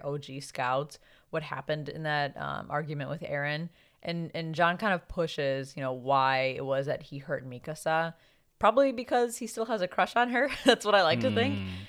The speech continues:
Speaker 1: Um, he's probably a little bit salty that Eren would be so mean to Mikasa and make her cry, 'cause he, you know, originally had a, had a big crush on her in season one or maybe two.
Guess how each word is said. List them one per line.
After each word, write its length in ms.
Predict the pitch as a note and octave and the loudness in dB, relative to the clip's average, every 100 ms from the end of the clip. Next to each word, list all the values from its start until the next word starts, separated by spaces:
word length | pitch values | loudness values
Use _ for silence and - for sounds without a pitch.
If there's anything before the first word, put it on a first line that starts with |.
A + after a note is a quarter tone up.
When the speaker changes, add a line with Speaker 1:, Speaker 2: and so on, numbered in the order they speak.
| - | -4
Speaker 1:
Um, 240 | - E3 E3+ | 2 4 4
he's 100 | G#3 | 6
probably 220 | F#3+ F3+ | 8 8
a 100 | F3 | 8
little 300 | F3 F3+ F3+ | 4 4 6
bit 180 | F#3 E3+ | 4 2
salty 400 | F3+ E3 E3 F#3 | 4 2 2 0
that 260 | E3+ D3+ - | 4 4 4
Eren 300 | D#3 D3+ D#3 | 0 -2 -2
would 160 | D3+ | -4
be 80 | D3+ | -6
so 140 | - D#3 | -6 -6
mean 200 | D3 D3 | -6 -8
to 80 | D#3+ | -8
Mikasa 420 | C#3+ D3+ D3+ C#3+ | -6 -4 0 0
and 80 | C#3 | -2
make 140 | C#3+ | -4
her 120 | D3+ | -6
cry, 360 | C#3 D3 C3+ C#3 | -2 0 0 0
'cause 340 | D3+ B2 - | -4 -10 -12
he, 380 | F3 C#3+ C3 B2+ | -12 -10 -10 -8
you 60 | C3+ | -8
know, 80 | B2 | -6
originally 420 | B2 A#2+ B2+ B2+ | -8 -10 -10 -8
had 200 | C#3+ B2 | -6 -6
a, 200 | B2 B2+ | -6 -6
had 100 | D#3+ D#3 | -6 -2
a 40 | |
big 200 | F3 E3+ | 0 0
crush 240 | E3 D#3 | -2 -4
on 100 | D3 E3 | -6 -6
her 180 | C#3 | -4
in 160 | C#3 C3+ | -6 -8
season 560 | - D#3 D#3+ D3 B2+ A#2+ | -12 -12 -10 -10 -12 -10
one 300 | C#3 F#3+ A3 | -6 -6 -6
or 40 | |
maybe 220 | E3 C#3+ C#3 | -6 -8 -10
two. 340 | - B3+ | -2 -2